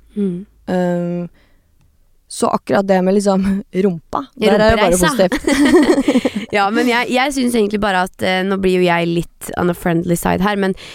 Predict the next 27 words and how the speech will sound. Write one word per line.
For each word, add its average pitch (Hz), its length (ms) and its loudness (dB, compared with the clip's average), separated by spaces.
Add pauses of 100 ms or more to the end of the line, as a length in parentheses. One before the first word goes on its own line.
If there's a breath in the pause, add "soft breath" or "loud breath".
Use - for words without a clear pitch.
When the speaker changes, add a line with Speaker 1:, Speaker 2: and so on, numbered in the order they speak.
(120 loud breath)
Speaker 1:
jeg 233 560 0
synes 190 320 -2
jo 202 160 -2
nesten - 480 -4
det 175 80 0
er 175 140 0
litt - 100 -8
sykt - 640 -4
å 208 80 -4
se 190 160 0
i 180 80 -2
retrospekt 180 560 -8 (160)
hvor, 185 240 2
på - 640 -10
en - 20 2
måte, 175 300 -2 (260)
kall 190 140 0
det 185 100 0
redd 180 400 -2
du 214 80 0
var 175 160 0
for 190 80 -4
å 190 60 0
gå 165 100 -2
på - 80 -6
trening 180 240 0
alene. 180 220 0